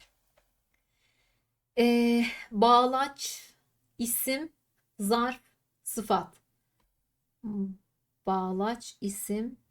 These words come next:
zarf, sıfat cevabım da Bursa şıkkı olur diyoruz. Hangisi yoktur demiş. Erzurum'daki karanlık kanyon dünyanın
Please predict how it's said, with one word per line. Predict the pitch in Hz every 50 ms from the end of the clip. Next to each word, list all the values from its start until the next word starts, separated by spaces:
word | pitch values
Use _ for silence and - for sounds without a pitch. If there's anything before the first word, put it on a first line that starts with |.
| _ _
zarf, | - - 208 208 220 226 - -
sıfat | - - - 208 202 - 247 254 247 -
cevabım | - - 202 190 190 185 185 185 208 196 196 190
da | 202 214 233 240 240 240 220
Bursa | 220 226 214 - 208 180
şıkkı | - - 214 208 - _ - 214 220 220 220 220 - _
olur | - 220 214 202 190 190 190 196 202 208 214 220 220 208
diyoruz. | 214 220 208 180 175 - - - - - - _ _ _ _ _ _ _ _ _ _ _ _ _ _ _ _ - - - _ _ _
Hangisi | _ - 320 403 453 392 339 320 - - 240
yoktur | 208 180 175 - - - 180 170 -
demiş. | 170 151 151 - - - - - - -
Erzurum'daki | - 247 285 294 277 - 254 262 254 247 247 247 - 285
karanlık | - - 254 240 240 240 247 254 254 -
kanyon | - 240 233 226 240 254 262 247 226
dünyanın | 226 226 226 226 220 226 226 233 226 220 -